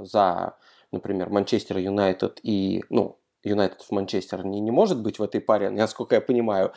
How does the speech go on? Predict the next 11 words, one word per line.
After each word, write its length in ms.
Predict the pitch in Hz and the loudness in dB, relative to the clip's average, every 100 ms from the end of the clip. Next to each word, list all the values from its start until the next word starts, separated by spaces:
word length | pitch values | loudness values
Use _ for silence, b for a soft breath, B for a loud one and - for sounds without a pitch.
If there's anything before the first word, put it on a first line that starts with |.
| B | B
Хотя, 180 | - 143 | 0 2
на 100 | 170 | 4
самом 220 | 156 156 | 4 4
деле, 180 | 147 139 | 4 2
есть, 300 | 139 127 - | 4 2 4
есть 180 | 123 117 | 2 2
болельщики. 380 | 113 104 95 - | 2 2 0 -4
Я 60 | |
сам 200 | 104 113 | 0 0
видел 220 | 98 95 92 | 0 0 2
болельщиков 640 | 101 101 92 - 98 | 4 4 2 -2 -6